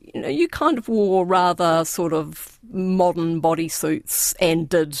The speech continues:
physical exercises, men and women. And I think Muriel Cadogan's Institute of Physical Education was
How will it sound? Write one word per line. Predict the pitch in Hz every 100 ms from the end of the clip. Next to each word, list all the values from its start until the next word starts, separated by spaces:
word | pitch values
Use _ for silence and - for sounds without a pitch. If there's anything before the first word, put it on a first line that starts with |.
| -
physical | - 165 - 165
exercises, | 175 - - 160 - - -
men | 196 208 214 202 -
and | 196 196 185
women. | 160 139 - - - - - - -
And | 190
I |
think | 180 226 233
Muriel | 220 220 208
Cadogan's | 185 - 185 175 170 160 160 - -
Institute | 180 - - - 156
of | 151
Physical | 165 156 -
Education | 147 - - 147 - 151
was | 147 151 - -